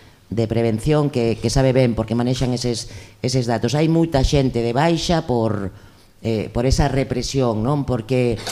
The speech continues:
porque decía que, mm, empezan, poden, eh, quitarte dereitos ou tal, pero que te quitan é carga de traballo. E un día non pasa nada.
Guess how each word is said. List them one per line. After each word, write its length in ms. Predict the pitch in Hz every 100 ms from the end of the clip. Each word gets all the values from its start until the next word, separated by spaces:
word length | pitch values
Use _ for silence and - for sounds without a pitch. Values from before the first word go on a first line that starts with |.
| - - - -
porque 240 | 131 131 135
decía 400 | 139 160 143 139
que, 320 | 139 127 -
mm, 280 | 135 123 -
empezan, 600 | 156 196 185 - 135 151
poden, 560 | 175 170 160 156 147
eh, 320 | 120 135 131
quitarte 480 | 139 139 160 139 143
dereitos 480 | 151 170 165 147 143
ou 80 | 135
tal, 240 | 170 156
pero 160 | 143 143
que 80 | 135
te 80 |
quitan 320 | 147 - 175 151
é 80 |
carga 240 | - 156 151
de 160 | 131
traballo. 560 | 117 120 123 107 104 104 - - - -
E 120 | 156
un 160 | 175
día 160 | 190 180
non 160 | 165 156
pasa 240 | 147 135
nada. 560 | 127 113 101 95 -